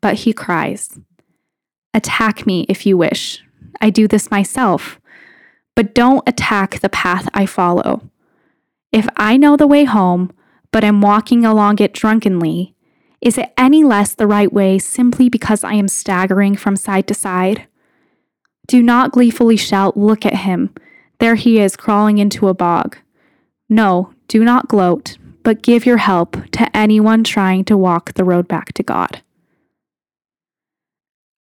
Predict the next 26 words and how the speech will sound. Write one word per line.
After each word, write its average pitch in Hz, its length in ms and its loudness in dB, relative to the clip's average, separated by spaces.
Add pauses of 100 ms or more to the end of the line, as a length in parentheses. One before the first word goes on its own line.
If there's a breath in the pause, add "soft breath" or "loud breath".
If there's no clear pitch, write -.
(600)
I 208 100 2
can't 202 280 0
really 190 200 2
say 175 240 -6
it 165 80 -6
better 165 240 -2
than 170 180 -6
that. - 200 -6 (560)
So, - 400 -8 (240)
<laughs> - 1400 -4
um, 196 540 0 (1600)
if 233 180 2
we 240 180 4
admit 208 300 0
that 214 200 0
honestly 220 580 2
and, 208 280 -2 (760)
if 226 160 0
we 240 100 4
admit 247 220 2
that - 160 0
honestly 226 580 2
and 214 140 0
are 202 100 0
trying, 214 400 0
oh, 202 200 0